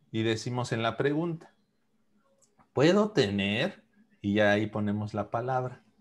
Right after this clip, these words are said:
"Please". Y el signo de interrogación.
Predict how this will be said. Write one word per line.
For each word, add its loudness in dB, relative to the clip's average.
"Please". 2
Y 4
el 6
signo 2
de 6
interrogación. 2